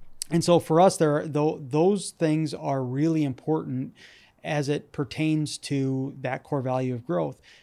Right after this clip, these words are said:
But as you just pointed out, they all, again, s-, they, they work together. If you ha-, are not driven, you're not gonna wanna grow. You're gonna have this fixed mindset that says, "Well, I, this is how we always do things."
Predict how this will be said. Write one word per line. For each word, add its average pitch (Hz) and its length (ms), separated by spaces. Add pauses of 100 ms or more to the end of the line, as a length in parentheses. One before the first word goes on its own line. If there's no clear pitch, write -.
(120)
But 170 120
as 165 160
you 160 60
just 147 180
pointed 143 260
out, 147 280
they 151 140
all, 165 220
again, 143 380
s-, - 340
they, 139 240
they 135 240
work 170 380
together. 127 600 (400)
If 151 220
you 170 360
ha-, 160 280
are 151 180
not 147 280
driven, 151 400
you're 165 140
not 185 200
gonna 190 160
wanna 175 200
grow. 131 320
You're 127 160
gonna 143 200
have 151 220
this 160 220
fixed - 440
mindset 135 440
that 127 140
says, 139 240
"Well, 147 100
I, 156 160
this 143 320
is 147 60
how 143 180
we 151 100
always 147 300
do 185 160
things." - 340